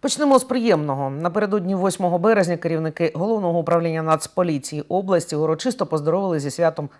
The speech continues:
жінок-поліцейських. Ніколи правоохоронна система не обходилася без жінок. А сьогодні, коли держава відстоює свою незалежність,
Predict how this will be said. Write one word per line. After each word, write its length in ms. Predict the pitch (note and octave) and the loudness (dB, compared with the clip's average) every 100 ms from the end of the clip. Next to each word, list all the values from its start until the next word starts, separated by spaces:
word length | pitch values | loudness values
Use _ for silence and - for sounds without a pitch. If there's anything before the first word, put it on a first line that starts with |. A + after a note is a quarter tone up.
| _ | _
жінок-поліцейських. 960 | F3 F3+ - D#3 D#3 - A2 - - - _ - - - | -2 0 -2 -4 -4 -4 -8 -8 -18 -20 _ -20 -20 -8
Ніколи 320 | B3 D4 B3+ | 0 4 6
правоохоронна 540 | F#3+ F#3+ F#3 G3+ F#3+ | 8 6 6 2 0
система 440 | F#3+ F#3 - B3 G#3+ | -2 -2 2 4 4
не 240 | G3 A3 | 2 4
обходилася 680 | G3+ F3+ - F#3 D#3 D#3 D#3 | 4 2 -2 -2 0 -2 -4
без 260 | D3+ D3 C#3 | -4 -4 -4
жінок. 400 | C#3+ C3 A#2 A#2 | -8 -6 -6 -6
А 80 | A#2+ | -6
сьогодні, 480 | C#3 D3+ G3+ E3 | -4 -2 -2 -2
коли 240 | C3+ C3+ C3 | -6 -8 -4
держава 460 | B2+ C#3 A3 A3 | -4 2 6 6
відстоює 600 | F3+ F3+ - F3+ D#3+ D3+ | 4 -2 -4 -4 -2 -4
свою 420 | C#3+ - F3 D#3+ C#3 | -8 -6 -4 -4 -6
незалежність, 680 | C3+ D#3+ G3 G3+ F3+ E3+ | -4 -2 -2 -2 -4 -6